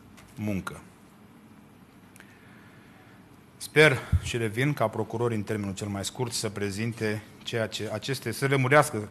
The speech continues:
să clarifice aceste neconcordanțe. În altă ordine de idei, voi solicita o informare și de la D G A S P C Ilfov, care funcționează în,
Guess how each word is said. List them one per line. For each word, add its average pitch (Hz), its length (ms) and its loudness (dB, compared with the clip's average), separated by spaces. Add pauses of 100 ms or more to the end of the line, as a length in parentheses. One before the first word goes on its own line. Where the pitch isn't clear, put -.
să - 120 -6
clarifice 113 560 0
aceste 107 360 -4
neconcordanțe. 98 840 -6 (560)
În 139 100 4
altă 180 240 10
ordine 170 400 8
de 127 160 8
idei, 135 220 6
voi 147 220 4
solicita 135 560 4
o 147 80 6
informare 135 640 6
și 131 140 2
de 131 120 0
la 123 200 8
D 117 100 -6
G 127 140 0
A 123 140 6
S 117 60 -2
P 110 240 -6
C - 60 -8
Ilfov, 120 640 -2
care 113 200 0
funcționează 113 720 0
în, 95 140 -8